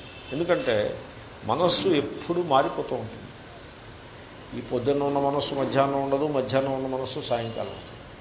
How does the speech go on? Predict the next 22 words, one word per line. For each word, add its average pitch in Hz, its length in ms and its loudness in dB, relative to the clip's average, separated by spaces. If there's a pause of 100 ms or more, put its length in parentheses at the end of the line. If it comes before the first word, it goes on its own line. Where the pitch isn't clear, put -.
(800)
ఈరోజు 151 340 8
ఫ్రెండ్స్ 139 360 2
రేపు 147 260 6
పొద్దున 135 220 4
కొట్లాడుకుంటారు. 120 800 -2 (1160)
ఎప్పుడు 123 240 2
మనస్సు 170 360 8
మారిపోతుందో 165 640 6
తెలియదు, 123 180 2
ఎప్పుడు 156 260 2
కలుస్తారో 175 480 8
తెలియదు, 180 260 6
ఎప్పుడు 175 240 4
విడిపోతారో 143 520 2
తెలియదు. 101 340 -10
సంసారంలో 135 720 0
అలాగే 127 300 6
నడుస్తూ 123 420 -4
ఉంటుంది, - 200 -10 (720)
అంతా 160 180 6
మనస్సే 165 440 6
ఉంటుంది. 135 340 2